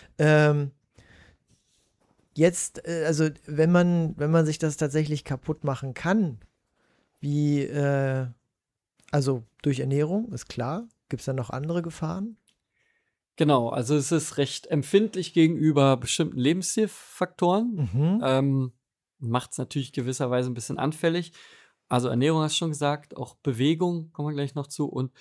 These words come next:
Speaker 2: Stress, unser <laughs> ja, Feind mal
Speaker 1: Das,
Speaker 2: wieder an der
Speaker 1: das
Speaker 2: Stelle.
Speaker 1: ist Feind Nummer eins,
Speaker 2: Genau.
Speaker 1: okay.
Speaker 2: Und zwar, man muss sich vorstellen, dass unser Darm eigentlich erstmal weitestgehend autonom arbeitet. Also, ich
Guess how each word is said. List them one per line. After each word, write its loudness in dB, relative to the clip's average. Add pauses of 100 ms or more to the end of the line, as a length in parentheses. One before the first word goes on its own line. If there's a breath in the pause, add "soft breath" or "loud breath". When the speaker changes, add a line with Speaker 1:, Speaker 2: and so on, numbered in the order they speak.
(180 soft breath)
Speaker 2:
Stress, 2
unser 0 (720 loud breath)
<laughs> 6 (680 loud breath)
ja, 2 (100)
Feind 2
mal 2
Speaker 1:
Das, 6
Speaker 2:
wieder -2
an -8
der -6
Speaker 1:
das -8
Speaker 2:
Stelle. 2
Speaker 1:
ist 2
Feind 0
Nummer -2
eins, -8
Speaker 2:
Genau. 2
Speaker 1:
okay. -8 (300 soft breath)
Speaker 2:
Und 0
zwar, 6
man 6
muss 2
sich 0
vorstellen, 2
dass -2
unser 0
Darm 4
eigentlich -2
erstmal -2
weitestgehend 0
autonom 2
arbeitet. -2
Also, -4 (500)
ich -16